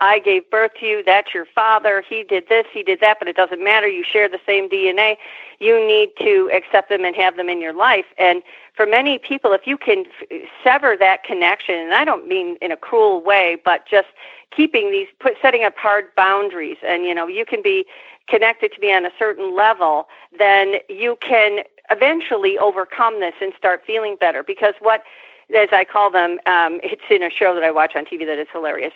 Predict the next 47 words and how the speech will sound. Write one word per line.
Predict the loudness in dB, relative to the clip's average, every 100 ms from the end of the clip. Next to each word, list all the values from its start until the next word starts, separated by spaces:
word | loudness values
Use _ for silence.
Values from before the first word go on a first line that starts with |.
| -4
energy | -2 -2 -4 0
vampires. | 2 2 0 -4 -4 -8
These | -8 -6 0
type | 2
of | 0 -2
people | -10 -2 0 0 -2
destroy | -12 -6 0 2
our | 2 2
energy. | -2 -2 -8 -10 -8
They | -6 -6
take | 0 0 0
away | 0 2 2 -2 -8 -20 -20 -2
our, | 2 4 2 2
they're | 0 2
abusive, | 0 -2 -6 -6 -4 -4 -4 0
they're | 0
unsupportive, | 2 -2 -2 -6 0 0 0 0
they're | 0 2
unhealthy, | 0 0 -2 0 -2 0
and | 0
emotionally | -2 -2 2 2 2 -6 -4 -4 -2
negative | -2 0 0 -2 -2 -2 -2 -6 -8
to | -6 -4
us. | 0 0 0
And | -6
we | -4
just | -4 -6 -4
really | -4 0
don't | 0 0
realize | 0 2 2 0
the |
damage | 0 0 0 -6
they're | -6
doing | -4 -4
'cause | -2 -4
we | -2
think, | -4 -4 -8 -20 -2
"That's | -2 0
my | -4
mom, | 2 2 2 -2
that's | -8 _
my | -10
dad, | -4 0 0 0
that's | -6 -8
my | -6
brother | -4
or | -4